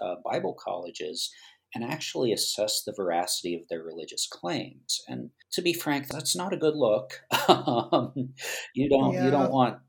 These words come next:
Speaker 1: the state coming in and, and determining if a religion's true or false. So consequently, you don't need to be accredited. You can just confer P H Ds by nature of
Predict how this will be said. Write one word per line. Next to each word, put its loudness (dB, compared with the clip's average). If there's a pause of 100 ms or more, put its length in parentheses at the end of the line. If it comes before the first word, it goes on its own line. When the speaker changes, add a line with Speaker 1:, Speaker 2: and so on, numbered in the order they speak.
(120)
Speaker 1:
the 0
state 4
coming -4
in -2
and, -2
and -6
determining -4
if -4
a -8
religion's -2
true -6
or -6
false. -4 (240)
So 2
consequently, -2 (420)
you 0
don't 2
need -2
to 0
be -4
accredited. -4 (200)
You -6
can -6
just -2
confer -2
P -4
H -4
Ds -4 (420)
by 6
nature 0
of 0